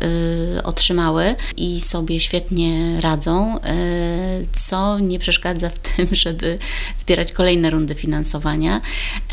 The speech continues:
y, bo one w tych projektach są, y, m, bardzo potrzebne. Świetnie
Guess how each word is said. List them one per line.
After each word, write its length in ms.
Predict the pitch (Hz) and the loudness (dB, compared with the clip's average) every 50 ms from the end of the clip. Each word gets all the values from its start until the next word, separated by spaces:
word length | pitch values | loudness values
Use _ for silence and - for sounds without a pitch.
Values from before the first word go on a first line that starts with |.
| 175 175 175 175 170 | 0 2 2 2 2
y, 40 | 170 | 2
bo 180 | 165 180 196 - | 2 0 0 2
one 340 | 170 175 180 175 180 175 | 2 2 2 2 2 2
w 40 | 175 | 0
tych 140 | - 175 170 | -2 -4 -4
projektach 440 | - - 165 165 - - 170 165 - | -2 -4 -4 -2 -2 -2 -2 0 0
są, 460 | - - 165 165 165 165 165 160 - | 0 0 2 2 2 2 2 0 0
y, 20 | - - | 0 0
m, 840 | 170 165 165 170 165 165 165 - - 160 170 165 165 165 165 160 | 0 0 0 0 0 0 0 0 2 2 2 2 2 2 2 2
bardzo 260 | 165 170 170 - - | 2 0 0 0 -2
potrzebne. 640 | - - 165 - - 156 156 160 156 147 147 - - - - - - - - | -2 -2 0 2 2 2 0 -2 -4 -4 -4 -4 -4 -6 -6 -6 -6 -2 0
Świetnie 380 | - - - 220 214 220 202 | 0 0 0 0 2 2 2